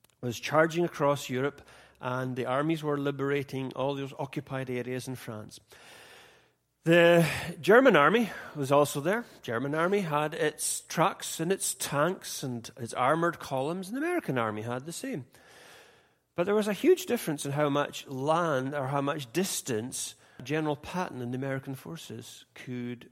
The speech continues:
travel in a day. It, it shocked the Germans how fast he, his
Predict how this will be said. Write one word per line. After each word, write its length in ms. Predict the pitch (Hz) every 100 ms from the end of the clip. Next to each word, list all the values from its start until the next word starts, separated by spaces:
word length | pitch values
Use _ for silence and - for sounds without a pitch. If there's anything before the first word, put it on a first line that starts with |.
| -
travel 460 | - 180 175 113
in 140 | 117 123
a 40 |
day. 260 | 131 160 107 _ _ _ _ _ _ -
It, 220 | 151 - 175
it 120 | -
shocked 680 | - - 220 247 - -
the 40 | -
Germans 560 | 143 123 101 - - - _ -
how 320 | - 143 147
fast 800 | - - - 185 120 135 - - _
he, 300 | _ - 156
his 240 | 139 135